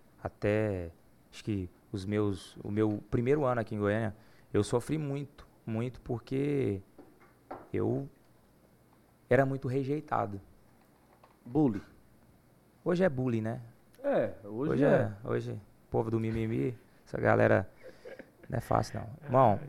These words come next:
Speaker 1: mas eu era muito rejeitado, muito rejeitado.
Speaker 2: Por
Speaker 1: Então,
Speaker 2: quê?
Speaker 1: p-, primeiro, minha família é pobre demais, entende? Eu não carrego isso comigo, deixei isso pra trás tem muito tempo, graças a Deus. Não é porque tem gente que carrega,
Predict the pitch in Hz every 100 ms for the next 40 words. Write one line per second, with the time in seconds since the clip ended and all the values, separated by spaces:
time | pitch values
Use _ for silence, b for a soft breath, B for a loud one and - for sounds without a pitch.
0 | - - 113 123 123 - - - - -
1 | - - 123 127 135 131 143 143 - 110
2 | 104 - - _ _ _ _ _ - 123
3 | 127 107 98 95 101 175 - 127 123 87
4 | B B - - - 214 196 123 95 95
5 | - - - - _ _ - _ _ _
6 | 139 147 156 151 165 - - 160 165 160
7 | 151 139 107 95 92 - - - _ _
8 | - 117 120 107 - - - - - -
9 | 110 117 - 127 117 117 113 113 - 127
10 | 120 135 113 - - _ - 107 107 -
11 | 110 - 107 - 104 - 104 113 - 110
12 | 107 110 107 104 101 98 113 117 - b
13 | b b b 139 156 160 156 151 170 151
14 | 131